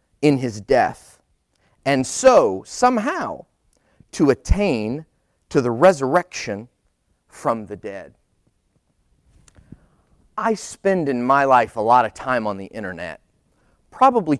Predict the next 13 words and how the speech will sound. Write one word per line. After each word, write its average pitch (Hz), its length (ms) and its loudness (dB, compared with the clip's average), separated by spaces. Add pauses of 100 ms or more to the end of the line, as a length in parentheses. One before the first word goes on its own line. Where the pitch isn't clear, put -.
(100)
too - 280 -4
much 135 540 -2
time 87 500 -12 (200)
on 151 240 -4
the 123 160 -4
internet, 98 480 -10 (100)
on 117 180 -8
social 160 400 -4
media, 135 480 0 (320)
Facebook 139 520 -4
and 87 160 -16
Twitter 135 400 -2
and 90 180 -14